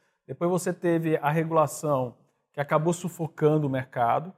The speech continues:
e o que fez com que o mercado americano de ferrovias voltasse, né, que ele se reestruturasse, se reorganizasse, foi o surgimento das short lines, foi isso.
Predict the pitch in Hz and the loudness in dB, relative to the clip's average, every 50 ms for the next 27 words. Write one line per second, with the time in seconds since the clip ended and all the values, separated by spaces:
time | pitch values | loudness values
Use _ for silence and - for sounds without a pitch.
0 | _ _ _ _ _ _ _ _ _ _ - 180 180 202 226 240 - - 208 208 | _ _ _ _ _ _ _ _ _ _ -4 0 0 0 0 -2 -2 -2 -4 -4
1 | 208 - 226 202 - - - - 196 208 233 240 220 220 - - 202 180 - 196 | -4 -4 -8 -6 -6 -8 0 4 6 6 6 4 0 -4 -4 -4 -4 -4 -2 -4
2 | 185 180 175 160 143 - - 190 196 208 208 208 185 185 175 170 165 170 - 156 | -4 -2 -2 -4 -4 -4 0 2 2 4 4 2 0 0 0 -2 -2 -4 -2 0
3 | 143 139 131 120 117 117 110 - - - 127 127 123 135 127 - - 156 156 156 | 2 4 4 2 0 -4 -8 -10 -12 -12 -12 -8 -6 -6 -8 -4 -2 -2 0 2
4 | 143 131 135 123 127 127 127 - - _ - 135 120 117 147 151 156 151 147 - | 0 0 0 -2 -4 -4 -4 -8 -16 _ -18 -14 -6 2 2 4 4 2 0 -2
5 | - 156 160 180 185 - - - - 139 - - _ _ _ _ _ _ _ - | 0 2 4 4 2 2 -2 -8 -8 -10 -12 -14 _ _ _ _ _ _ _ -8
6 | 123 127 143 147 143 143 135 131 123 - - 123 110 110 147 156 165 160 - 151 | -4 -2 -2 -2 -2 -6 -12 -10 -10 -10 -10 -12 -6 -4 -2 -2 -4 -4 -8 -14
7 | - 139 127 123 135 151 143 - - 151 143 147 143 135 131 120 131 135 147 156 | -10 -8 -4 0 0 -2 -2 -2 -2 -2 0 0 0 -2 -4 -4 -2 -2 -2 -2
8 | 147 - - _ _ _ _ _ _ - 208 220 240 - - 233 214 185 190 190 | -4 -8 -16 _ _ _ _ _ _ 2 2 2 2 2 -2 0 2 2 2 2
9 | 196 196 190 190 185 170 156 - - 190 180 170 - 151 127 110 98 101 95 - | 0 -2 -4 -4 -6 -6 -6 -4 -4 -4 -4 -4 -4 -8 -10 -10 -10 -12 -20 -20
10 | _ _ 135 131 131 110 101 - - - _ | _ _ -8 -8 -6 -6 -10 -14 -18 -20 _